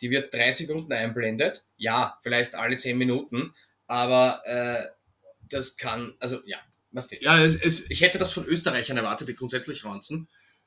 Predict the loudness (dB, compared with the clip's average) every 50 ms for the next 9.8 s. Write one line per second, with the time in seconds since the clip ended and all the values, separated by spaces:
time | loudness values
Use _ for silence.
0 | _ -6 -4 -2 0 2 2 2 0 -2 -6 -8 -8 -8 -6 -6 -8 -10 -8 -8
1 | -8 -6 -4 -4 -4 -4 -4 -6 -10 _ -14 -14 -14 -12 -12 -12 -12 -12 -12 -12
2 | -10 -10 -12 -12 -16 -20 -20 -20 -20 -20 -20 -18 -18 -18 -18 -20 -20 -20 _ -8
3 | -6 -4 -4 -4 -4 -4 -4 -2 -2 -4 -4 -4 -6 -8 -8 -10 -14 -14 -14 -14
4 | -14 -14 -18 -18 -16 -8 -4 -2 0 0 0 0 -2 -4 -8 -12 -18 -20 -20 _
5 | _ -10 -8 -6 -6 -6 -4 -2 -4 -4 -2 -4 -8 -8 -6 -6 -6 -6 -6 -6
6 | -6 -6 -6 -6 -8 -6 -4 -4 -4 -4 -4 -4 -4 -6 -6 -8 -8 -10 -10 -14
7 | -14 -12 -10 -8 -6 -6 -4 -6 -6 -8 -10 -14 -14 -14 -10 -10 -10 -6 -6 -6
8 | -6 -4 -6 -6 -8 -8 -8 -8 -8 -8 -8 -8 -8 -10 -10 _ -12 -10 -8 -8
9 | -8 -6 -4 -2 0 0 -2 -2 -4 -2 0 2 2 2 0